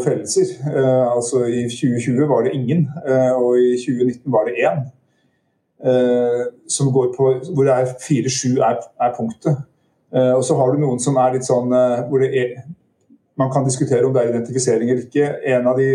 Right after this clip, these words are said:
eh, skal jeg komme til med et lite øyeblikk, men, men poenget er at det er, det er noen klager, eh, ikke så veldig mange, men, men samtidig så er det altså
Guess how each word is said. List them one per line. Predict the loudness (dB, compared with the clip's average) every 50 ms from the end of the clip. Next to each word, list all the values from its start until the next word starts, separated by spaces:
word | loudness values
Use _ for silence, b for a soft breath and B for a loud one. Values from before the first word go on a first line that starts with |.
| 0
eh, | 0 0 0 0 2 2 2 2 2 2 0 0 -2 -2 -4 -8
skal | -12 -14 -14 -14 -10 -4 -2 -2
jeg | 0 0
komme | -2 -2 -2
til | -4 -4
med | -4
et | -4 -4
lite | -2 0 0
øyeblikk, | 0 2 0 -2 -4 -2 -4
men, | -4 -4 -4 b b b b b b b b b b _ -4
men | -2 0
poenget | 0 0 0 0 -2
er |
at | 0 0
det | 0
er, | 0 -2 -2 -2 0
det | 2
er | 2 2
noen | 0 -2 -2
klager, | 0 0 0 0 0 0 0 0 -2 -2 -6 -6
eh, | 0 0 0 0 0 -2
ikke | -6 -8 -8
så | -6 -4 -2
veldig | 0 0 0 0 0 0 0
mange, | 0 0 -2 -2 -2 -2
men, | -2 -2 -2 -4 -6 -6 -4
men | -4 -2 -2
samtidig | -2 -2 -2 0 0 0 2
så | 2 2 2 2
er | 2 2
det | 0
altså | 0 0 0 -2